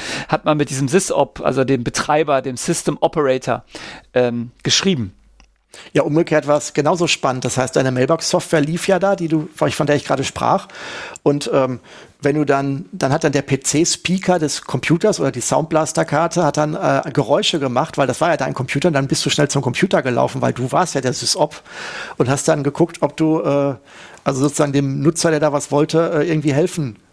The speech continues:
Speaker 2: konntest oder wolltest. Das war tatsächlich auf beiden Seiten spannend.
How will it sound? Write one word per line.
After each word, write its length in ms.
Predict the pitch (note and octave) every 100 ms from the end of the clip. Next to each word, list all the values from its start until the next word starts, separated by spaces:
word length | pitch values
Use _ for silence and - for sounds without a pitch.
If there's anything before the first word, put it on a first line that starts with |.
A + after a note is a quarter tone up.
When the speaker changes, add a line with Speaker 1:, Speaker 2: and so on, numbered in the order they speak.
| _ _
Speaker 2:
konntest 400 | - C#3+ C3+ -
oder 180 | - C3
wolltest. 480 | C3+ C3 C3 - -
Das 160 | C3
war 100 | D3
tatsächlich 540 | C#3 D3+ D#3+ - D#3+ D3
auf 140 | -
beiden 240 | D#3+ E3 C3+
Seiten 260 | B2+ -
spannend. 480 | B2 - C3+ C#3 -